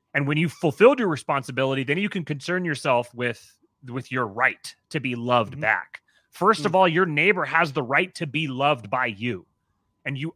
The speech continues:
Speaker 1: owe them that when you've, once you've c-, accomplished that. So, so when you, when you don't have Christ in there, it becomes
Speaker 2: <coughs>
Speaker 1: self-focused rather than other-focused.
Speaker 2: Yeah. Yeah. Like I, I've, I'm kinda learning this slowly is that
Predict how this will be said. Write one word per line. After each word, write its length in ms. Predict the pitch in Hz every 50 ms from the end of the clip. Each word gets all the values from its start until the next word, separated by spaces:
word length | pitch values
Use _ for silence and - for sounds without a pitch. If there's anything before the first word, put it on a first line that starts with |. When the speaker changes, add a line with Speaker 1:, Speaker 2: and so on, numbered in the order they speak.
| _ -
Speaker 1:
owe 200 | 170 185 220 220
them 280 | 156 165 127 113 117
that 500 | 107 101 104 82 73 71 - _ - - _ _ _ _ _ _
when 120 | 131 143 147
you've, 200 | 147 143 117 - _
once 260 | 127 151 196 165 - 175
you've 140 | 160 135 -
c-, 80 | - -
accomplished 520 | - - 151 160 190 185 - 165 - -
that. 160 | 135 120 113
So, 200 | - 180 165 - - _ _
so 100 | - 208
when 140 | 180 170 170
you, 100 | 170 170
when 140 | 151 156 180
you 120 | 180 180 143
don't 260 | 135 175 196 202 -
have 280 | 131 160 165 147 - -
Christ 500 | - - 160 156 147 127 - - - - _
in 220 | - 156 196 202 170
there, 340 | 123 98 92 92 101 110 - _ _ _ _ _ _ _ _ _
it 180 | 170 180 180 151
becomes 460 | 170 175 - - 151 180 196 175 139
Speaker 2:
<coughs> 120 | 135 151 -
Speaker 1:
self-focused 800 | - 147 156 - - 143 - 143 123 110 - 110 92 - - -
rather 260 | 117 113 117 113 104
than 160 | 98 98 101 -
other-focused. 800 | 117 117 110 98 - _ 92 87 - - - - - - - _ _ _ _ _ _ -
Speaker 2:
Yeah. 140 | - 117 - - _ - - _ _ _ - - - - _ _ -
Yeah. 140 | 180 147 143
Like 220 | - 175 170 160 - _ _ _ _ _ _ _ _
I, 140 | 185 220 202 -
I've, 180 | 214 240 233 240 214
I'm 140 | 233 220
kinda 200 | - 277 269 226
learning 280 | 185 170 170 175 185 175
this 120 | 156 -
slowly 380 | - 147 147 156 160 175 185 202
is 120 | - 175 156
that 220 | 160 147 - -